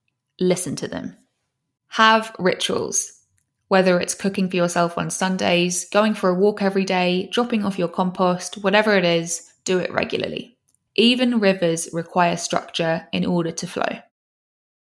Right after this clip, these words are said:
Turn work notifications off your phone. Instead, be intentional about when you decide to check them.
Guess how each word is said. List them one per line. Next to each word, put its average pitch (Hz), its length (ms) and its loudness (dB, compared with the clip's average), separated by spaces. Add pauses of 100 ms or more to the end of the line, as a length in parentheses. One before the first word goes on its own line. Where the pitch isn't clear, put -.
(120)
Turn 214 400 2
work 196 340 2
notifications 180 1000 -2
off 180 280 -2
your 170 140 -2
phone. - 460 -6 (560)
Instead, 190 600 2 (140)
be 180 260 0
intentional 175 920 -2
about 175 280 -2
when 175 180 2
you 170 120 -2
decide 160 460 -4
to - 120 -16
check - 300 -6
them. - 320 -10